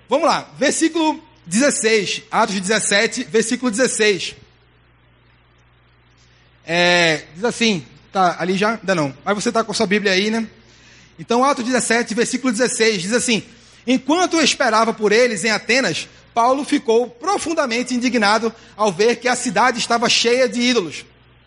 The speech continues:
Um pouquinho do contexto histórico. Paulo tava lá na missão dele de desbravar a, o, o além cultura judaica pra anunciar o evangelho.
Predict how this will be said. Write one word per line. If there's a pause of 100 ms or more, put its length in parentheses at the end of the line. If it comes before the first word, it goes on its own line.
(960)
Um
pouquinho
do
contexto
histórico. (140)
Paulo (240)
tava
lá
na
missão
dele
de
desbravar (280)
a, (600)
o, (260)
o
além (240)
cultura
judaica
pra (140)
anunciar
o
evangelho.